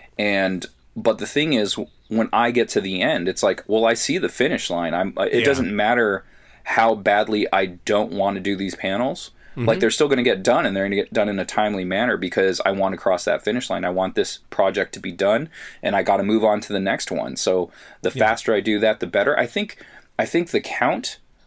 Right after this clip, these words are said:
Speaker 1: was, uh, if I remember correctly, it was about eight panels left.
Speaker 2: Mm-hmm.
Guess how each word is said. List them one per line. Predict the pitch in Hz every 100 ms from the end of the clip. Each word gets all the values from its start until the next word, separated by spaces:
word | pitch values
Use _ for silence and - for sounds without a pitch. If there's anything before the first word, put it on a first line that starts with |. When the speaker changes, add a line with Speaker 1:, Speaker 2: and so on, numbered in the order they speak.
| _ -
Speaker 1:
was, | 101 107 104 104 92 - - _ _ _ _ _ _ _
uh, | 117 -
if | 135 139
I |
remember | 123 117 117 107
correctly, | - 135 143 117 95 -
it | 117
was | 113 107
about | 101 98 92 - _ _
eight | 113 120 - _ _
panels | - 113 104 95 -
left. | 80 - - - _ _ _ _ -
Speaker 2:
Mm-hmm. | 135 165